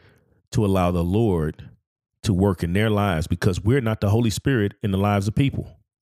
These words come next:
I know I talked longer than, than I should have today, but I really want to get that off my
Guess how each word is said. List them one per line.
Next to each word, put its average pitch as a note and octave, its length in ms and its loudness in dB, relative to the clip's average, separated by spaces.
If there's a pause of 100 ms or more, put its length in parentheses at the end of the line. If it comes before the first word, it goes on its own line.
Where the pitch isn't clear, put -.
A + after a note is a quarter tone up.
(4000)
I A2 120 0
know G#2+ 160 0
I F#2+ 100 0
talked F2+ 300 -2
longer E2 260 0
than, D#2+ 340 -2 (1080)
than F2+ 100 0
I E2 80 2
should G#2 280 0
have F#2 260 2
today, G#2+ 480 0 (520)
but F#2 240 0 (240)
I G#2 80 0
really A#2+ 260 4
want B2 280 -2
to F#2 60 0
get F#2+ 240 -2
that F#2 160 0
off F2 280 0
my D#2+ 440 2